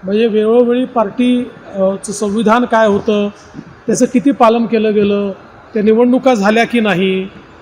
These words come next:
त्यामुळे आता नेमकी पार्टी कोणाची आहे, अशा सगळ्या गोष्टींचा उहापोह किंवा विचार हा त्याच्यामध्ये झालेला आहे. आणि तुम्ही जे दोन हजार एकोणीसचं विचारताय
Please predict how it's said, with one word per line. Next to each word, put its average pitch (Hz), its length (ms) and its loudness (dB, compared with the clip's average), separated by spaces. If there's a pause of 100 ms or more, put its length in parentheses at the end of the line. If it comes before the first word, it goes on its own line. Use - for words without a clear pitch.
(260)
त्यामुळे 220 240 4
आता 226 300 0
नेमकी 240 300 -2
पार्टी 226 340 0
कोणाची 208 560 -2
आहे, 185 300 -4 (340)
अशा 285 260 -2
सगळ्या 277 360 0
गोष्टींचा 277 520 0
उहापोह 247 500 0
किंवा 254 240 -4
विचार 196 400 0 (540)
हा 254 80 0
त्याच्यामध्ये 233 480 -2
झालेला 180 340 -2
आहे. 139 120 -6 (680)
आणि 254 120 -4 (100)
तुम्ही 254 240 6
जे 285 180 4
दोन 240 240 2
हजार 254 200 2
एकोणीसचं 254 500 -2
विचारताय 233 560 0